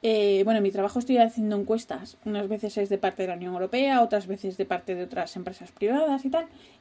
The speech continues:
Y bueno, y resulta que ahora estoy haciendo una y resulta que,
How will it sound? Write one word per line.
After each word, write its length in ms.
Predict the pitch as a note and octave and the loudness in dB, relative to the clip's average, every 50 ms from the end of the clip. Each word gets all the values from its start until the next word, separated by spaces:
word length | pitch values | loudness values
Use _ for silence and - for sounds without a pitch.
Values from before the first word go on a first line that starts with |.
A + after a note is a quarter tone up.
| _ | _
Y 200 | - C4+ C4 B3+ | 4 6 8 8
bueno, 240 | B3 C4+ B3+ B3+ - | 8 8 6 4 4
y 100 | - A#3 | 2 2
resulta 380 | A3+ A3 A3+ - - B3+ C4+ D4+ | 2 0 0 -2 -2 0 0 2
que 80 | D4+ D4+ | 2 2
ahora 100 | D4+ D4 | 0 -2
estoy 200 | C4+ - C4 C4+ | -2 0 0 0
haciendo 340 | C4+ C4 - C4 B3+ B3 | 0 2 6 6 6 8
una 320 | B3+ C4 C4+ B3 B3 - - - - _ _ _ - - - | 8 8 8 8 6 4 -4 -10 -18 _ _ _ -16 -8 -2
y 100 | A#3+ A3+ | 0 2
resulta 420 | A3+ A#3 A#3 A#3+ A#3 C#4 C#4 C4+ | 2 2 2 2 2 2 0 0
que, 480 | C4 C4 A#3 A3+ A3 A3 G#3+ G3 - | 2 2 4 4 4 4 2 0 -2